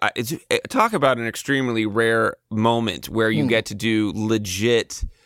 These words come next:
Speaker 1: you know, d-, dark metal with, with kind of that intricate djent kind of
Speaker 2: Yeah, yeah.
Speaker 1: pattern. Um, it, it w-, it's crazy. Uh, it's, it's fun. That track is kind of,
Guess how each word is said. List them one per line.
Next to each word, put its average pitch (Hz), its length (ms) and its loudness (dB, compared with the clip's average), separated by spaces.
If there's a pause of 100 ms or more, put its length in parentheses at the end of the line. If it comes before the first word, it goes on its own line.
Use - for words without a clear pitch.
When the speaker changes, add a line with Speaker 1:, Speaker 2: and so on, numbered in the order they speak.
(480)
Speaker 1:
you 117 140 2
know, 92 500 0 (220)
d-, - 480 -16 (120)
dark 123 320 2
metal 110 440 2
with, 104 360 -2
with - 460 -4 (120)
kind 110 240 0
of 104 100 -2
that 101 360 0 (680)
intricate 117 540 0
djent 104 420 -2
kind 98 300 -4
of 90 140 -8
Speaker 2:
Yeah, 208 200 -2
yeah. - 340 -6
Speaker 1:
pattern. 120 720 0 (440)
Um, 104 720 0 (440)
it, 117 320 0
it 139 200 2
w-, 135 160 -2
it's 123 360 -2
crazy. 143 560 0
Uh, 104 380 -2
it's, 123 240 -2
it's - 180 -6
fun. 139 220 0
That 139 300 0
track 143 380 0
is 113 100 -4
kind 117 260 -2
of, 107 240 -6